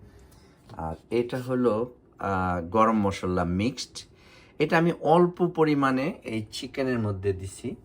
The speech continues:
আর, আহ, এই গরম মশলাটা আমি বিফ স্টেকে একটু বেশি দিই। আহ, জিরা ঠিক just এক চিমটে, মানে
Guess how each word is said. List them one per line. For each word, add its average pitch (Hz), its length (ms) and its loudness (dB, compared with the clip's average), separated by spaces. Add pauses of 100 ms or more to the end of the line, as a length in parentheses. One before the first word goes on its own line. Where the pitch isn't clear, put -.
(460)
আর, 95 460 2 (300)
আহ, 92 380 -2 (340)
এই 98 80 -4
গরম 113 240 2
মশলাটা 120 500 0
আমি 107 140 -2
বিফ 117 400 -4
স্টেকে - 380 -10
একটু 95 220 -8
বেশি 90 380 -6
দিই। 80 400 -6 (640)
আহ, 92 280 -2
জিরা 165 560 4 (180)
ঠিক - 160 -8 (1500)
just 170 180 0 (120)
এক - 160 0 (100)
চিমটে, 104 460 -4 (140)
মানে 95 400 -6